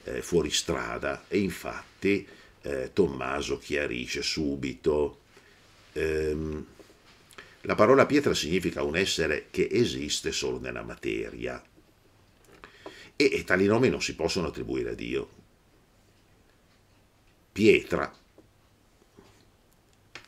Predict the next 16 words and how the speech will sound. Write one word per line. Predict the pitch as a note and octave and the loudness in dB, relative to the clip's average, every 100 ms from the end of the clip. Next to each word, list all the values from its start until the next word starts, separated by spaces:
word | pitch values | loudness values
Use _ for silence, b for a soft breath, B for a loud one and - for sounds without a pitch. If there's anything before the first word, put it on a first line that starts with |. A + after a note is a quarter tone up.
| - | -14
come | - | -12
se | - C2+ | -10 -10
dicessi, | C#2+ - E2+ - | -8 -2 -2 -2
chiaro | - D#2 - | -2 0 -2
che | - - - b b | -6 -10 -12 b b
non | C#2 D2+ | -10 -6
posso | - - | -6 -4
usare | D2+ F#2 E2 | -2 0 0
la | C#2+ | 0
parola | D2+ E2+ - | 0 0 0
pietra, | E2+ - - | -2 -2 -6
ma | - | -8
se | D#2+ | -6
Dio | D2+ D2+ | -4 -4
dicessi, | C2+ E2+ G2 E2 - - C2 C#2 - | -4 -2 2 2 2 -2 -4 -8 -8
eh, | - B1+ | -8 -8